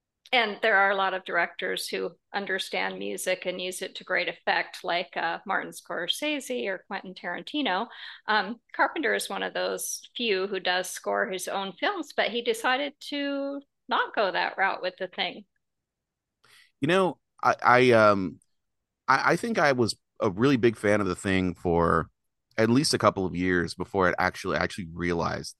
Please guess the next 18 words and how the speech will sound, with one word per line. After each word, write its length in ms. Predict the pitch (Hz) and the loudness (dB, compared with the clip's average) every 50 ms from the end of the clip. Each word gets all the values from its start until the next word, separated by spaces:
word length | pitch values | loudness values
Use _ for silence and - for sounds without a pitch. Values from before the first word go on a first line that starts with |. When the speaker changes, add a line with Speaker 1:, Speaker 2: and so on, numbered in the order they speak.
| _ - | _ -6
Speaker 2:
that 200 | 76 - - - - | -6 -6 -6 -4 -2
that 160 | 98 90 - _ - | -2 -2 -2 _ -12
wasn't 260 | 95 95 87 82 78 | -12 -12 -10 -8 -6
his 140 | 87 78 78 | -6 -6 -6
music. 380 | 80 82 82 73 78 73 - - - - - - _ _ - | -4 -6 -4 -4 -6 -8 -8 -10 -20 -20 -20 -20 _ _ 0
And 160 | 107 104 101 | 0 2 4
I 120 | 101 101 101 | 4 4 4
was 180 | 95 92 87 | 4 2 0
so 640 | - - - 107 107 107 107 110 113 113 113 113 _ _ _ _ _ _ _ _ _ _ _ _ _ _ - | 0 0 2 4 4 6 6 4 4 2 0 -4 _ _ _ _ _ _ _ _ _ _ _ _ _ _ 2
awestruck. 540 | 98 98 98 95 - - - 98 85 82 - | 4 6 6 4 4 0 -2 0 0 2 2
I 80 | 90 98 | 2 2
mean, 120 | 101 98 | 2 0
I 60 | 98 | -2
just 160 | 95 92 - - | -2 -4 -6 -4
couldn't 220 | - 170 156 123 | -2 0 0 0
believe 320 | 101 90 92 101 104 82 | 0 0 0 0 0 0
it 180 | 78 - - - | -2 -4 -6 -6
because 580 | 107 98 - 131 117 110 110 117 95 - - | -6 -2 2 4 4 6 4 4 2 0 -2